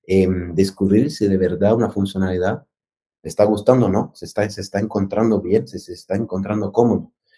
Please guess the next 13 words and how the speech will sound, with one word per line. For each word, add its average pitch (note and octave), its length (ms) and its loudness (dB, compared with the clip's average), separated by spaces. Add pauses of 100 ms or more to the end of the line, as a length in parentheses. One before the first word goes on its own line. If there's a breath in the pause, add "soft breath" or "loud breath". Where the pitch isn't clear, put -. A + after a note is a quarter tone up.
(300)
eh, F#2 460 2
si, F2+ 320 -2 (200)
si, F#2 400 -10 (380)
si - 160 -6
de F#2+ 100 4
verdad F#2+ 280 4
lo B2+ 60 4
está B2 120 2
encontrando A2 520 -2
simple D3 720 0
este, - 220 -10
un E2+ 140 -10
proceso, E2 580 -8